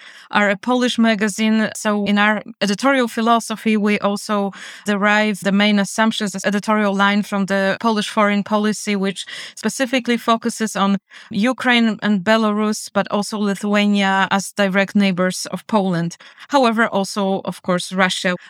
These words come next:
It also includes countries that were once under the Soviet influence, so we also cover the Balkans, we also cover a little bit Central Europe.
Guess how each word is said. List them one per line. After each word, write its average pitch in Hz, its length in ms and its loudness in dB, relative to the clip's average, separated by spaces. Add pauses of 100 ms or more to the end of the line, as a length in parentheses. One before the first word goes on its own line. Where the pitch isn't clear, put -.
It 202 160 -2
also 220 320 0
includes 220 500 0
countries 220 420 0
that 202 140 0
were 196 160 0
once 202 420 0
under 202 280 2
the 196 80 -4
Soviet 202 440 -2
influence, 247 680 0
so 202 320 -2
we 196 160 -2
also 196 300 -2
cover 185 400 0 (300)
the 190 100 -2
Balkans, 254 680 2
we 202 140 -2
also 202 300 -4
cover 202 340 0
a 202 120 0
little 202 180 0
bit 185 260 -2
Central 202 480 0
Europe. 254 380 2